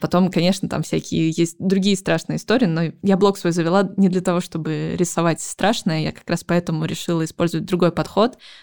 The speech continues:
Рисую супер милые всякие комиксы, потому что понимаю, что многих отпугивает. Многих отпугивает, когда им говорят: «Мы завтра умрем». Многих отпугивает алармизм,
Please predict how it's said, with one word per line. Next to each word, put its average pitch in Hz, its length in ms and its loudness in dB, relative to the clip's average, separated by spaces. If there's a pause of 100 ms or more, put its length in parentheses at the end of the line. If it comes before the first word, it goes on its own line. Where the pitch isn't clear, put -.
Рисую 190 300 4
супер 180 340 0
милые 170 400 2
всякие 156 640 -4 (280)
комиксы, 214 540 2
потому 151 280 -4
что - 160 -8
понимаю, 170 380 0
что 156 420 -2 (260)
многих 190 360 4
отпугивает. 165 640 -2
Многих 185 300 2
отпугивает, 190 540 0
когда 170 240 -2
им 165 100 0
говорят: 165 460 2
«Мы 180 160 0
завтра 170 280 0
умрем». 143 380 -4 (320)
Многих 185 260 4
отпугивает 170 800 2
алармизм, 165 680 2